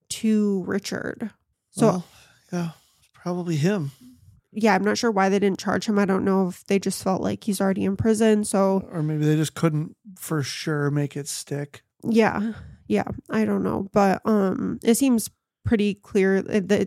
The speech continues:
Speaker 1: general
Speaker 2: it was him.
Speaker 1: consensus
Speaker 2: Yeah.
Speaker 1: is that it was him.
Speaker 2: Yeah.
Speaker 1: He was also suspected in another murder in nineteen eighty-six of a man named Jack Andrews. Jack's body parts were found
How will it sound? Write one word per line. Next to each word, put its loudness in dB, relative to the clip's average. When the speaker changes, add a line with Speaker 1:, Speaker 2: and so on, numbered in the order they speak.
Speaker 1:
general 6
Speaker 2:
it 2
was 0
him. 2
Speaker 1:
consensus 0
Speaker 2:
Yeah. -2
Speaker 1:
is -2
that -2
it 0
was -6
him. -4
Speaker 2:
Yeah. -10
Speaker 1:
He 0
was 0
also 0
suspected -4
in -2
another -4
murder -2
in -2
nineteen -4
eighty-six -2
of -2
a -4
man 0
named -2
Jack -2
Andrews. -2
Jack's -2
body 0
parts -4
were -2
found -2